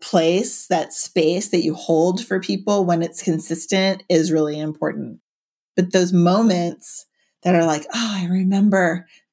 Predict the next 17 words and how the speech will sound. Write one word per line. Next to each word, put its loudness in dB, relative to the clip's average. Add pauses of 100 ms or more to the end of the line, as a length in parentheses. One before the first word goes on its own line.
this 0
moment," 0 (360)
and, 0
you 4
know, 4
the, 0
the 2
memory 2
of 2 (180)
those 2
moments 2
over 2
time, -4 (140)
they 2
were -2
always -2
there, -6